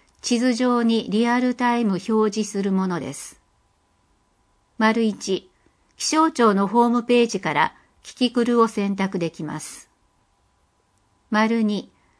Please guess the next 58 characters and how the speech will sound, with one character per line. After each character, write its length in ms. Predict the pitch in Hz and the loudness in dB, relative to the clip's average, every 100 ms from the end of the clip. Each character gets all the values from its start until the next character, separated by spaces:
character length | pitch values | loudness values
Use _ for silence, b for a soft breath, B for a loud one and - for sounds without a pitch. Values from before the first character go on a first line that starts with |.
| _ - | _ 4
四 240 | 277 302 | 6 4
種 160 | 294 302 | 0 -2
類 220 | 302 247 | 2 2
の 120 | 185 | 2
画 160 | 180 180 | -2 -2
面、 320 | 175 156 - _ _ _ _ _ - | -2 -4 -8 _ _ _ _ _ 2
雨 300 | 220 254 254 | 4 6 4
雲 300 | 247 254 247 | 4 2 2
の 240 | 240 233 | 2 2
動 180 | 226 220 | 0 0
き、 340 | - 190 - _ _ | -2 -4 -4 _ _
浸 320 | - 262 269 | 0 4 6
水 340 | 262 254 254 226 | 4 2 2 0
キ 140 | - | -6
キ 160 | - 226 | -4 -2
ク 160 | 220 202 | -2 0
ル、 280 | 190 - - _ - | 0 -2 -10 _ -4
土 120 | 220 | -2
砂 220 | 202 254 | 2 0
キ 180 | 247 - | 0 -6
キ 160 | - 226 | -10 -6
ク 160 | 208 | -2
ル、 280 | 185 180 b b b b | 0 -2 b b b b
洪 280 | - 262 269 | 2 4 4
水 280 | 262 254 240 | 2 2 0
キ 160 | - | -6
キ 140 | - 220 | -8 -6
ク 180 | 202 | -4
ル 240 | 202 185 - | -2 -4 -6
か 140 | - 233 | -2 0
ら 120 | 226 | 2
構 220 | 220 214 | 2 0
成 180 | 214 214 | 2 0
さ 160 | 214 185 | 0 -2
れ 120 | 185 | -2
て 160 | 185 | -2
お 100 | 180 | -2
り、 220 | 156 - b b b b b | -2 -6 b b b b b
そ 160 | - 262 | -2 2
れ 140 | 269 | 2
ぞ 100 | 262 | 2
れ 200 | 208 196 | 0 0
右 300 | 196 220 254 | -2 0 0
下 240 | 254 - 240 | 0 -2 -2
に 160 | 233 | -2
詳 240 | 220 233 254 | 0 0 0
し 100 | - | -2
く 140 | 196 | 0
見 160 | 202 220 | 2 2
る 80 | |
ボ 120 | 170 170 | 0 -2
タ 220 | 180 180 | -4 -4
ン 80 | 170 | -4
が 140 | 170 | -4
あ 60 | 160 | -6
り 100 | 156 | -6
ま 180 | 156 170 | -8 -10
す。 280 | - - | -12 -18